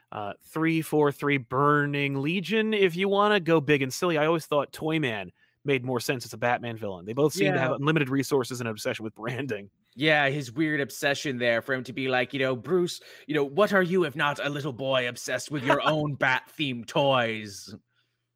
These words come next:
Speaker 1: Yeah, I think the idea there is, like, give Superman a Batman villain. <laughs>
Speaker 2: Yeah.
Speaker 1: Uh,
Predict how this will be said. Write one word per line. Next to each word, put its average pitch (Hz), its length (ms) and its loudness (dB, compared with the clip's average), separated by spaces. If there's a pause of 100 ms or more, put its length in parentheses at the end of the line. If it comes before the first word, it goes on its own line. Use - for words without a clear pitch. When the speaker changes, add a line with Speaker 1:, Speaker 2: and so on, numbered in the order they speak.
(220)
Speaker 1:
Yeah, 220 580 4
I 214 100 2
think 311 200 -2
the 262 100 -2
idea 170 320 4
there 147 280 2
is, 143 200 -2
like, 123 260 -6 (120)
give 147 300 -2
Superman 123 480 -8
a 104 40 -12
Batman 101 440 -10
villain. 151 400 0
<laughs> - 60 -20 (480)
Speaker 2:
Yeah. 110 280 0 (1160)
Speaker 1:
Uh, 110 220 -8